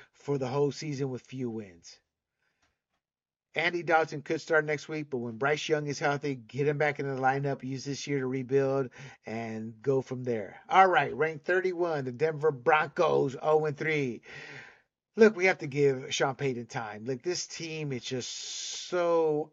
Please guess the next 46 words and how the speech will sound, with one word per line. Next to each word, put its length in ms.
out 220
of 160
place 400
with 100
its 140
players, 480
players 440
quitting. 540
They've 240
got 180
to 80
clean 340
house 400
this 320
year. 240
They've 140
got 160
to 80
get 200
rid 220
of 80
some 220
t-, 200
players 340
this 160
week. 220
They've 120
got 160
to 80
make 200
a 40
statement 380
because 280
that 340
team 500
quit 340
on 260
them. 220
And 160
in 100
this 180
modern 360
N 140
F 180
L, 320
offenses 680